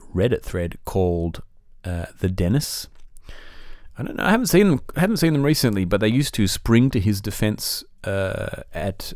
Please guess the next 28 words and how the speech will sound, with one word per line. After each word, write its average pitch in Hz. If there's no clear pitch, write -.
the, -
uh, 101
the 98
drop 110
of 90
a 90
hat -
in 92
the 87
past. 101
Anyway, 113
that'll 135
be 165
fun 98
to 95
see, 90
uh, 90
Dennis 95
back 95
on 92
the 87
team. 95
I 117
think 156
he 180
was 113
with, 98
um, 90